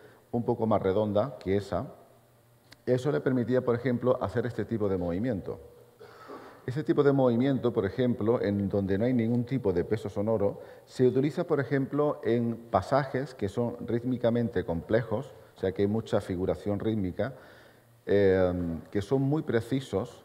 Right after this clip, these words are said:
que son muy precisos y que se requiere realmente que todo sea muy justo, que se ajuste mucho, ¿no?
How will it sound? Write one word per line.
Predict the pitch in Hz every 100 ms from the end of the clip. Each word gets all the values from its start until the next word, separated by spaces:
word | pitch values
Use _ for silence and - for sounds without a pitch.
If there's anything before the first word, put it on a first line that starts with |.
| -
que | 80
son | - 101
muy | 98 131
precisos | 113 104 98 127 - -
y | 95
que | 95
se | 95 90
requiere | 90 87 113
realmente | 123 113 107 107 113
que | - 92
todo | 98 104
sea | - 110 104 -
muy | 90 98 101
justo, | 85 90 - 76
que | 78
se | 82
ajuste | 92 98 -
mucho, | 76 69 71
¿no? | 82